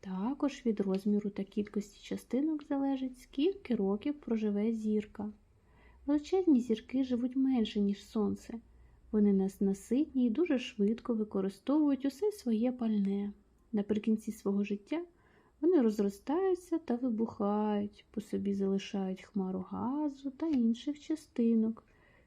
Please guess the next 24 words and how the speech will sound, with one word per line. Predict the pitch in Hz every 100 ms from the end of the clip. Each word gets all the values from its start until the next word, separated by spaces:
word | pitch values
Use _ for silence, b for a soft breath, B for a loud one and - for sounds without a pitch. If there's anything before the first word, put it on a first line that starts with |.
| b
з | 339
яких | 349 247 247 247
колись | - 220 220 226 233
народи-, | 208 196 180 202 262
народиться | 247 208 240 262 247 - 226
нова | 285 330 247
зірка. | 202 196 196 - - _ _ _ _ _ _ _ _ _ _ _ _ _ - -
У |
мого | 262 285 311
дядька | 381 427 - 247
є | 240 247
величезний | 254 262 339 349 349 320
джип, | - 214 - _ _ -
і | 214
він | 262
стільки | 262 - 381 440 -
пального | 311 262 247 240 226 208
зжирає. | 208 208 196 190 208 b b b b b b b
Ти | 392
собі | 381 311 269
не | 254 247
уявляєш. | 233 226 214 202 196 208 226 - _ - _ _ _ 220
М-, | 208 208 214
майже | 208 220 269 285 269 254